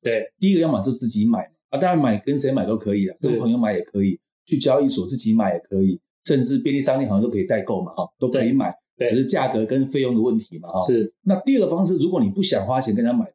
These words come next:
Speaker 2: 话，还有一个方法，就是你自己组矿机来挖矿，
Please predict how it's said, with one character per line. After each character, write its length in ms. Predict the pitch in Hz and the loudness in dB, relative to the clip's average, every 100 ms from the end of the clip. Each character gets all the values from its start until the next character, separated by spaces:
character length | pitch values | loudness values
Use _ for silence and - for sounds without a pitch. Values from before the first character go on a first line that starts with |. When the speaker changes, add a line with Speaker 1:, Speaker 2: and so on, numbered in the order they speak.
| _ | _
Speaker 2:
话， 140 | 101 - | -6 0
还 100 | 165 | 0
有 60 | |
一 20 | |
个 80 | 120 | 2
方 200 | 110 107 | 0 -2
法， 160 | 104 - _ _ _ _ | -4 -10 _ _ _ _
就 140 | 160 | 0
是 260 | 139 143 135 | 2 0 0
你 180 | 120 107 | 0 0
自 140 | 101 | 2
己 100 | 139 | -2
组 240 | 139 - 92 | 0 -2 -2
矿 260 | - 110 101 | -2 0 0
机 160 | 104 | 0
来 240 | 101 87 - | 0 0 -4
挖 100 | - - | -8 -6
矿， 140 | - | -4